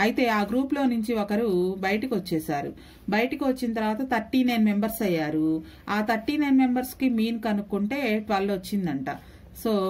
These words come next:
థర్టీ నైన్ మెంబర్స్ అయిన తర్వాత మీన్ ఏజ్, mean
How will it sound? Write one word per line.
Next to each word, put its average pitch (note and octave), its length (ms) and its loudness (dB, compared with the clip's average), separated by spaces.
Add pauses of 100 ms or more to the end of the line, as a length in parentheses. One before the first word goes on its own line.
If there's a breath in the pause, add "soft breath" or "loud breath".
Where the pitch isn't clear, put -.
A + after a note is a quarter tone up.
(2500 loud breath)
థర్టీ B3 300 -2
నైన్ C4 200 0
మెంబర్స్ C4 360 -4
అయిన A3+ 140 -4 (100)
తర్వాత G3+ 400 0 (360)
మీన్ B3 280 2 (180)
ఏజ్, D#3+ 240 -2 (1040)
mean B3+ 260 4